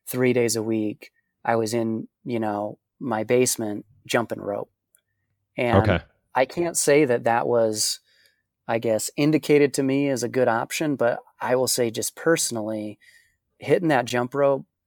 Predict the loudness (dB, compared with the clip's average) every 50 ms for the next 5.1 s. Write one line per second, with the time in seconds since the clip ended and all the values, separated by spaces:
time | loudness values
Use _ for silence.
0 | _ _ _ _ _ _ -6 -2 0 2 2 2 2 0 -2 -4 _ -4 -4 -4
1 | -2 0 2 2 4 2 2 -2 -6 -8 -4 -2 -2 0 0 -2 -2 -2 -2 -2
2 | -2 -2 -6 -4 -4 -4 -4 -2 -2 0 0 0 -2 -2 -2 -2 -2 -4 -4 -4
3 | -6 -8 -8 -12 -14 -20 -20 _ _ _ _ _ _ -4 -2 0 0 0 0 -2
4 | -4 -6 -8 -10 -14 _ _ _ _ -2 2 2 2 2 2 0 -4 -4 -4 -6
5 | -10